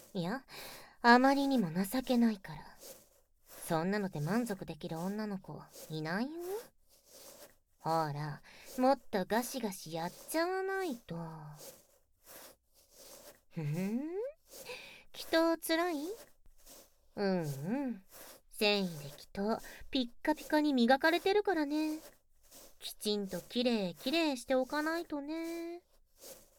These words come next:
あん、でも、その代わり私のアンヨの匂い、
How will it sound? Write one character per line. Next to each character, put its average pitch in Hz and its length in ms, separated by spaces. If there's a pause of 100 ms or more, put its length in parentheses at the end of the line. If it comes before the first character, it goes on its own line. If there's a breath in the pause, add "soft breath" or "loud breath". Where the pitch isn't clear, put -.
(140)
あ 240 160
ん、 214 100
で 262 140
も、 262 180 (360 loud breath)
そ 349 140
の 370 120
代 381 140
わ 370 60
り 381 80
私 370 360
の 359 140
ア 392 60
ン 392 120
ヨ 262 100
の 190 120
匂 175 320
い、 - 100